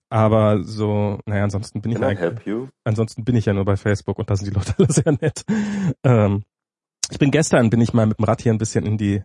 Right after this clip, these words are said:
Speaker 1: also in die Berge, ist jetzt, ist Blödsinn. Ich wollte, eigentlich wollte ich nur einen kleinen Ausflug,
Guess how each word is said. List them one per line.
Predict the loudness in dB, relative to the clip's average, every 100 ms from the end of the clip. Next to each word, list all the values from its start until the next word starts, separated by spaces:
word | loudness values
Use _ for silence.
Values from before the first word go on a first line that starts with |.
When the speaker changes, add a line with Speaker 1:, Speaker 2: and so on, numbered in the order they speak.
| _
Speaker 1:
also | -4 -4
in |
die | -4
Berge, | -2 -2 -2
ist | -4
jetzt, | -8 -12
ist | -18 -8
Blödsinn. | -6 -4 -4
Ich | -2
wollte, | 0
eigentlich | 0 0 0
wollte | 0 -2
ich | -2
nur | -2
einen | 0
kleinen | 0 2
Ausflug, | 0 -2 -4 -8